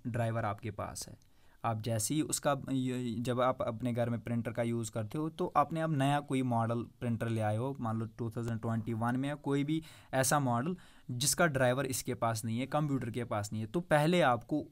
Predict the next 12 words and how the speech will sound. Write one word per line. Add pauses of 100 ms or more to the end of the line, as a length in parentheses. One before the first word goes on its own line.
(160)
ड्राइवर
को
इंस्टॉल
करना
होता
है।
जैसे
सेटअप
हम
यूज़
करते
हैं,